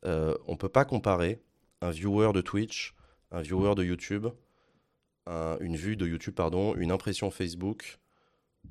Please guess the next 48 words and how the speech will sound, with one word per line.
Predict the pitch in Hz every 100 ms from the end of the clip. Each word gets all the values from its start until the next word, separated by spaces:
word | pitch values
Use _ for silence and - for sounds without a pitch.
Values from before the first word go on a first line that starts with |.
| - -
euh, | 85
une | 82 82
vue | 80 104
TikTok. | 98 - 104 - - - _ _ _ _
En | -
fait, | 120 120
on | 80
parle | - 90 -
pas | 110
de |
la | 98
même | 90
chose. | 85 76 - _ _ _ _ _ _ _ _ _
Euh, | 80 78 73 71 67 67 67 65 65 65 65 - - - - - - _ _ _ _ _ -
et | 80
même | 98 117
sur | 113 95
chacune | - - 101
de | 87
ces | -
plateformes, | 85 90 - 104 101 92
euh, | 80 78 73 71 71
il | 78
y |
a |
des, | 71 73
il | 71
y | 71
a |
des, | 71
il | -
y |
a | 76
des | 73
contenus | 92 - 98 101
qui | - 82
ont | 78
des | 78
reach | 76 85 -
différents | 85 - 85 82 92 - -
et |
qui | -
fonctionnent | - 82 80
pas | 90
de |
la | 85
même | 82
manière. | 80 76 -